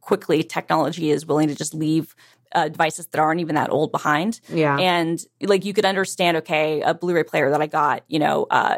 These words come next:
Speaker 1: ten years ago i-, is not gonna access the internet anymore. Like, it's not going, or, you know, like, it's not gonna, Netflix isn't gonna work on it. But a T V that I bought five years ago, which for a lot of people is like, "That's not that long ago,"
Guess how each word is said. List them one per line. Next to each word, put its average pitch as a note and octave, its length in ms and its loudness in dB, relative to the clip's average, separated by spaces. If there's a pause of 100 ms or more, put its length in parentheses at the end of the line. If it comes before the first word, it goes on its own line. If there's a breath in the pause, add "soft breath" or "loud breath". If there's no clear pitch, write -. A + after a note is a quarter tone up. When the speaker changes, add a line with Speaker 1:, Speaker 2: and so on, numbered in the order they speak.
Speaker 1:
ten E3+ 240 -2
years E3 240 2
ago D3 420 0
i-, - 200 -10
is F3 120 2
not D#3 200 0
gonna D#3+ 100 -4
access - 800 -4
the D#3+ 180 -2
internet D3+ 240 2
anymore. D3+ 420 0
Like, D#3 200 0
it's D#3+ 120 -8
not D#3+ 160 0
going, - 200 -4
or, D#3+ 320 0
you F3+ 80 -2
know, D#3+ 160 2
like, C#3+ 180 0
it's - 160 -4
not D#3 180 0
gonna, C#3+ 280 0 (180)
Netflix D3 320 -2
isn't D3+ 160 -6
gonna C#3+ 140 0
work D#3 180 0
on C#3+ 160 0
it. - 160 -4 (220 loud breath)
But G#3 100 0
a F3+ 80 0
T - 220 -8
V G3 180 -4
that F#3 120 2
I D#3+ 100 0
bought - 260 -4
five C#3+ 220 0
years E3+ 240 -2
ago, C#3 480 0
which - 220 -4
for - 100 -4
a E3 40 2
lot D#3+ 140 2
of E3+ 60 -6
people E3+ 160 -10
is - 60 -6
like, F3 120 -2
"That's - 180 -2
not D#3+ 120 0
that - 160 0
long E3+ 200 2
ago," A#2 440 -2